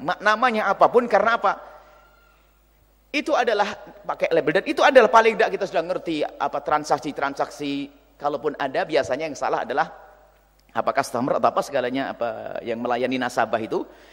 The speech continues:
karena dia adalah la-, a-, alumni konvensional, di saat menerjemahkan kepada nasabah pakai bahasa konvensional,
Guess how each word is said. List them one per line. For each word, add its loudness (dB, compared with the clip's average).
karena 2
dia 2
adalah 2
la-, 2
a-, 2
alumni -2
konvensional, -2
di -8
saat 2
menerjemahkan -6
kepada -2
nasabah -2
pakai -2
bahasa 0
konvensional, -2